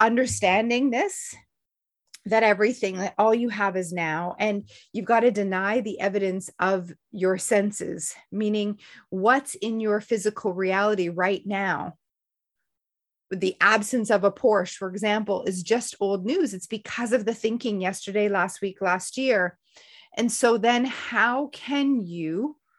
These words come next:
and this is your question, this is what I want you to roll around in your head. How can you think, feel, and act as if the Porsche was already in your driveway?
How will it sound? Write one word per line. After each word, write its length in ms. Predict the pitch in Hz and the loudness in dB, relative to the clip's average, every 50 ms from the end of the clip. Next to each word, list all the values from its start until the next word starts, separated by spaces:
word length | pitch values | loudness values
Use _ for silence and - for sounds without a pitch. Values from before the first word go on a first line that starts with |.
| _ _ _ _ _ _ _ - | _ _ _ _ _ _ _ -8
and 120 | - 180 | -2 -2
this 160 | 185 180 - | -2 -2 -2
is 160 | 202 208 214 | -4 -6 -2
your 160 | 185 214 233 240 | 0 0 0 0
question, 480 | - - 349 311 269 - - 220 196 | 2 2 2 2 2 0 -4 -2 -2
this 120 | 190 196 - | -4 -6 -8
is 120 | 190 196 | -6 -2
what 160 | 196 214 202 | 0 2 2
I 80 | 196 208 | 4 2
want 180 | 214 220 - | 2 0 -2
you 60 | 196 202 | -2 -2
to 80 | 196 | -2
roll 220 | 185 190 202 208 208 | 0 2 2 2 2
around 220 | 214 226 220 220 | 0 0 -2 -2
in 100 | 220 214 | -4 -4
your 80 | 226 233 | -4 -4
head. 240 | 214 269 294 262 214 | -4 -2 -2 -2 -2
How 300 | 214 - 226 233 233 214 | -4 -4 -2 -2 -2 -2
can 380 | - - - - 285 302 302 | -4 -8 -4 0 0 2 2
you 380 | 277 226 202 196 185 190 220 240 - - - - - _ _ _ - - - | 2 2 0 -2 -2 -2 -4 -4 -8 -14 -20 -20 -20 _ _ _ -20 -2 0
think, 260 | 285 262 262 285 - | 2 2 2 0 -2
feel, 580 | - - - - - 226 214 202 202 202 202 - | -6 -14 -10 -8 -6 -2 0 2 2 2 2 2
and 220 | - 202 196 - | 0 -2 -2 0
act 420 | - - 214 196 185 190 202 - - - | 0 2 4 4 4 4 0 -4 -4 -2
as 200 | 190 214 - - | -2 -2 -2 -2
if 180 | 185 196 202 - | -4 -6 -4 -4
the 120 | - 202 | -6 -6
Porsche 420 | 196 - - 190 190 196 190 - - | -6 -2 0 2 2 2 0 -4 -6
was 140 | 190 196 - | -6 -6 -2
already 400 | - 175 175 175 180 180 185 170 | 0 2 2 2 2 2 0 -2
in 100 | 180 175 | -2 -2
your 140 | 165 165 | -4 -4
driveway? 640 | 160 165 165 143 160 180 180 - 85 82 - 170 170 | -2 -2 -2 0 0 0 0 -4 -6 -6 -4 -6 -8